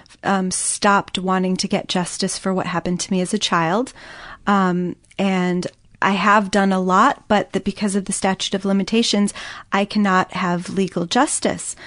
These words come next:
Um, so one of, a dear friend of mine started this amazing petition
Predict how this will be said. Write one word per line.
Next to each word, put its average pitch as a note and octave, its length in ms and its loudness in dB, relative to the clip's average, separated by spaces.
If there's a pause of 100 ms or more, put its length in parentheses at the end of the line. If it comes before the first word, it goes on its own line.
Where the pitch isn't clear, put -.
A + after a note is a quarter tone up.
(300)
Um, G3 200 2
so G3+ 280 2
one G#3 360 2
of, A3+ 320 2
a G#3 80 2
dear A3 240 2
friend G#3+ 300 2
of G3 120 0
mine F#3 380 2
started G3 640 2 (320)
this G#3 220 0
amazing G3+ 800 2
petition B3+ 760 0